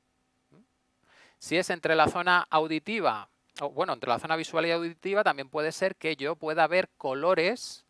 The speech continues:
que representan las notas de una melodía. ¿Bien? Esto lo llaman como síndrome.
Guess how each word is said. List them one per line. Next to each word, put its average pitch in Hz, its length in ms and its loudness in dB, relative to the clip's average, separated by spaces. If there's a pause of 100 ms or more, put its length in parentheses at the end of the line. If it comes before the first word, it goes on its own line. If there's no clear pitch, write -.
que 156 120 -6
representan 147 560 -4
las 127 220 -2
notas 156 720 -4 (760)
de 110 600 -6
una 110 160 -10
melodía. 117 440 -6 (1400)
¿Bien? 190 200 -20 (2250)
Esto 220 440 0
lo 135 140 -6
llaman 147 280 -4
como 147 220 -6
síndrome. 123 500 -8